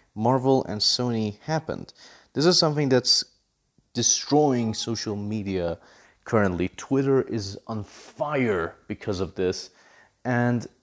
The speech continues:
strangely enough, I did actually tell you guys that this was gonna happen. If you go back and listen to some of my episodes where I talked about Venom and the future plans for it, I did say that Sony was planning to nix Marvel and do their own s-,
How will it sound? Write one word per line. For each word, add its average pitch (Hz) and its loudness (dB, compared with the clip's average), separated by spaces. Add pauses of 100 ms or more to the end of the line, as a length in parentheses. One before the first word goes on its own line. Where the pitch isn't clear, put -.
strangely 196 -2
enough, 208 -4 (120)
I 151 -2 (180)
did 240 0
actually 254 -2
tell 226 0
you 262 0
guys 98 2
that 101 0
this 113 -8
was 113 -6
gonna 107 -6 (100)
happen. 214 -4
If - -10
you 98 -10
go 123 -2
back 147 -2
and 101 -4
listen 107 -4
to - -18
some 104 -8
of 98 -6
my 92 -2
episodes - -2 (380)
where 117 6
I 107 4
talked 107 -6
about 104 -2 (100)
Venom 117 -2 (320)
and 107 -6
the 104 -4
future 107 -6
plans 180 -8
for 87 -2
it, - -4 (380)
I 127 0
did 185 0
say 147 -2 (340)
that 120 -2
Sony 139 0
was 127 0
planning 135 -2
to - -10
nix 131 -4
Marvel 113 2
and 104 -6
do 104 -4
their 101 0
own 92 -4
s-, - -8